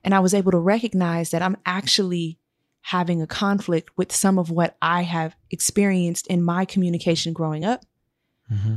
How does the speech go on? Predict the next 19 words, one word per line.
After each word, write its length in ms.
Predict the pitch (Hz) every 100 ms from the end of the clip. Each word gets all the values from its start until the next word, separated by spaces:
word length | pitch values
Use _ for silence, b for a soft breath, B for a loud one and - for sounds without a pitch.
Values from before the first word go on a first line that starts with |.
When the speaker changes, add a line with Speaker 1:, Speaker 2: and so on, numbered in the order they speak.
| 104
Speaker 1:
and 300 | 180 180 - _ _ _ _
across 360 | 180 - 190 180
my 160 | 214 262
loved 280 | 196 160 -
ones. 320 | - - - _ _ _ 127
Speaker 2:
Mm-hmm. 100 | 110
Speaker 1:
And 120 | 185
these 160 | 202 202
are 100 | 185
things 340 | 190 196 190 175
that 100 | -
I 160 | 185 - 185
also 320 | 247 - 208
want 240 | 185 175
to 80 | 175
work 260 | 170 165 180
on 180 | 170
for 120 | 165 165
myself. 580 | - 151 - - _